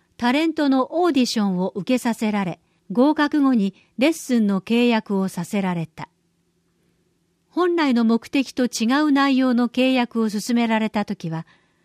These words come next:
その場の雰囲気で安易に契約しない。特別相談、若者のトラブル百当番。三月十一日月曜日、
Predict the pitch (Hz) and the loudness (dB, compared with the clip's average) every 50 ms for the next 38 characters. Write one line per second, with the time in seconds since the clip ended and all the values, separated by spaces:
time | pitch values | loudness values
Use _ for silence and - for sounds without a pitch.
0 | _ _ _ - - - 240 269 285 269 285 269 254 254 247 233 247 254 254 254 | _ _ _ -12 -4 0 2 2 2 2 2 2 2 2 0 2 2 2 4 4
1 | 247 - - 214 180 185 185 180 - - - 240 294 320 311 269 233 196 185 185 | 2 0 -2 -4 -2 -2 -4 -4 -6 -6 -4 -2 0 2 2 2 0 0 0 -2
2 | 170 - - 196 214 220 214 202 196 - 185 165 - - 180 165 156 160 160 147 | -4 -6 -6 -4 -2 -2 -2 -2 -4 -6 -8 -8 -8 -8 -8 -6 -6 -6 -6 -8
3 | - _ _ _ _ _ _ _ _ _ _ _ _ _ _ _ _ _ _ _ | -10 _ _ _ _ _ _ _ _ _ _ _ _ _ _ _ _ _ _ _
4 | _ _ _ _ _ _ _ _ _ _ _ _ _ _ _ _ _ _ _ _ | _ _ _ _ _ _ _ _ _ _ _ _ _ _ _ _ _ _ _ _
5 | _ _ _ - - 240 - - 311 311 320 311 - 285 254 - - 277 254 233 | _ _ _ -6 -6 -4 0 0 0 0 0 0 0 -2 -2 0 0 2 2 2
6 | 196 202 190 175 160 170 _ _ _ _ _ _ _ - 202 202 214 - 311 311 | 0 0 -2 -4 -4 -6 _ _ _ _ _ _ _ -6 -4 -4 0 2 2 2
7 | 294 294 294 262 269 254 247 247 240 240 254 240 247 247 247 214 208 175 180 180 | 2 2 2 2 2 2 2 0 0 0 0 0 0 0 0 0 -2 -4 -4 -4
8 | 165 - 202 202 - - - - 311 294 269 220 175 139 135 - _ _ _ _ | -4 -4 -6 -8 -8 -8 -6 -2 -2 -2 0 -2 -6 -10 -10 -16 _ _ _ _
9 | _ _ _ _ _ _ _ _ _ _ _ _ _ _ _ - - 311 311 294 | _ _ _ _ _ _ _ _ _ _ _ _ _ _ _ -4 -2 0 2 2
10 | 277 254 - 240 196 185 240 254 254 247 233 - 247 226 226 220 - - 214 214 | 0 0 0 -2 -2 0 2 2 2 2 0 0 0 0 0 0 -2 -2 -4 -2
11 | 180 208 202 208 - - 311 311 294 269 233 - 170 - | -2 -2 -2 -2 -2 -2 0 2 2 2 0 -2 -4 -8